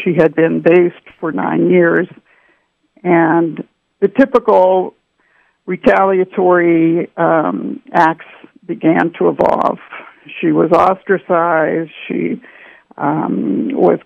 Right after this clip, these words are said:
kept out of meetings. She was told by people, "I don't want you causing any problems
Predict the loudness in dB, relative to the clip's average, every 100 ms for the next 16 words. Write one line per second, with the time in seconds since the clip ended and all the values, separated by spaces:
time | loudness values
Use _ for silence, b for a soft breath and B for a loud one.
0 | 0 0 2 2 2 2 0 2 4 4
1 | 4 2 0 -4 -2 -2 2 2 0 -4
2 | -16 2 4 4 0 0 0 -2 -2 0
3 | 2 4 2 0 -2 0 2 2 0 -6
4 | 0 0 2 0 0 0 0 2 2 0
5 | -4 -8